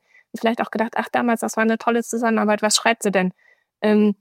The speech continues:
aber möglicherweise ist es gar nicht deren Top-Ziel der Woche, auf diese Mail zu antworten.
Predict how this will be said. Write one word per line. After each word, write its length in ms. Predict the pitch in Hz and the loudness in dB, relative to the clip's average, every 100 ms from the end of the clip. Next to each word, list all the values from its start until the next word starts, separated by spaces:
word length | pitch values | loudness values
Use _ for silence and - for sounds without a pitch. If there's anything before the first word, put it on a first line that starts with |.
| _ _ _ _ _ | _ _ _ _ _
aber 220 | - 202 214 | 0 4 6
möglicherweise 600 | 233 - 262 226 214 226 | 4 2 -2 2 2 0
ist 100 | 226 | -4
es 100 | - | -4
gar 140 | 214 | -2
nicht 160 | 220 240 | 0 0
deren 220 | 233 226 | 0 0
Top-Ziel 440 | - - - 240 220 | -2 -4 -2 0 2
der 140 | 220 | 0
Woche, 200 | 226 247 | 0 -2
auf 120 | 220 | -2
diese 200 | 233 226 | 0 2
Mail 220 | 226 262 | 2 0
zu 120 | 302 202 | -4 -4
antworten. 600 | 175 190 175 180 180 | -4 -4 -4 -2 -4